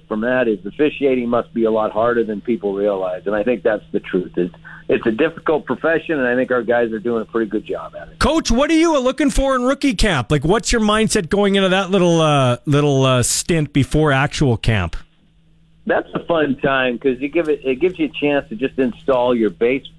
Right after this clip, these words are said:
Speaker 1: your base systems on O D and special teams. And then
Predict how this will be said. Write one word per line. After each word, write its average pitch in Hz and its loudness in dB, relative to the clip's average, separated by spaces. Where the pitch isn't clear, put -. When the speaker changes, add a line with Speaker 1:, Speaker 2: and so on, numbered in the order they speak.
Speaker 1:
your 107 -2
base 127 0
systems 123 0
on 107 0
O 120 2
D 120 -2
and 110 -4
special 120 -4
teams. 113 -2
And 170 2
then 196 -2